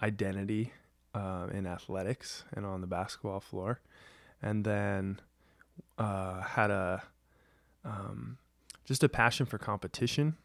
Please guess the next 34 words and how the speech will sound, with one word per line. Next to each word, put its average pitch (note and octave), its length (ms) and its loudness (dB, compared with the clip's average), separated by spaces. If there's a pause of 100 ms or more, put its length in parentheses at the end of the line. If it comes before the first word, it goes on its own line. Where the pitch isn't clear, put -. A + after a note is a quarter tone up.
(520)
a A#2 80 -2
passion G#2+ 460 2
for G2+ 720 0 (640)
teamwork A2+ 640 2 (180)
and G#2+ 140 -2
collaboration. G2+ 800 2 (720)
And G#2 260 2
so G2+ 400 2
my G2 140 0
basketball G#2+ 480 4
career, G#2+ 760 2 (160)
when A#2 120 2
my G#2 140 4
basketball A2 400 0
career A2 280 0
ended, A2+ 300 4 (1160)
um, G#2+ 340 2
I G#2+ 40 0
had A#2+ 160 2
the G#2+ 60 4
opportunity G#2+ 680 0 (480)
to A#2 100 0
pursue A2+ 280 2
a G2+ 60 4
Master's G2+ 340 0
of G#2+ 60 0
Arts G2+ 180 -2
in G#2 120 -4
Counseling. D3 540 2 (800)
And G#2+ 340 4
I G#2 80 4
got G2+ 280 4
passionate A#2 720 2
about G2+ 720 0